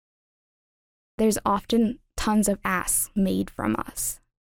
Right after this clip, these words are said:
Oftentimes, like, tokenizing of just, "We wanna show that there's some diversity here. We wanna,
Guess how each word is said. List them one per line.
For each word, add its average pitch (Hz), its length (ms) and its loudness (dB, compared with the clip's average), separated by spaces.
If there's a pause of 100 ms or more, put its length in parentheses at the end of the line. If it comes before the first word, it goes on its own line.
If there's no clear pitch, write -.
(760)
Oftentimes, 202 680 0
like, 190 140 -2
tokenizing 196 800 -2 (180)
of 196 120 0
just, 196 300 -2 (420)
"We 208 120 4
wanna 220 240 2
show 302 280 2
that 208 160 2
there's 214 200 0
some 208 140 4
diversity 190 640 0
here. 190 400 2
We 214 120 6
wanna, 214 320 2